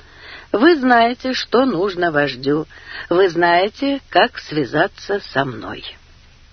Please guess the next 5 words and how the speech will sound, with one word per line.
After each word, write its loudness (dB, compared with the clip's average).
Россию 0
полковник 0
Антонов -2
не -2
узнал. -8